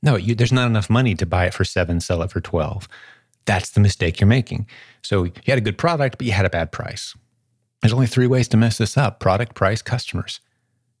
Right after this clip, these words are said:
Are there enough people buying it? Is it selling enough times per month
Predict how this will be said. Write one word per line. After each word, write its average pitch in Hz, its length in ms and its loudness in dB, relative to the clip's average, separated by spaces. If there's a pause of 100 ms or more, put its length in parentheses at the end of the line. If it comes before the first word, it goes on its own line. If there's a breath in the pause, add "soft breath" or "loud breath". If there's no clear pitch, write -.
(220)
Are 92 100 0
there 90 100 4
enough 92 200 4
people 113 240 0
buying 110 300 0
it? - 200 -12 (280)
Is 95 200 -2
it 98 100 -2
selling 107 340 2
enough 107 180 2
times 107 320 0
per - 160 -2
month 85 460 0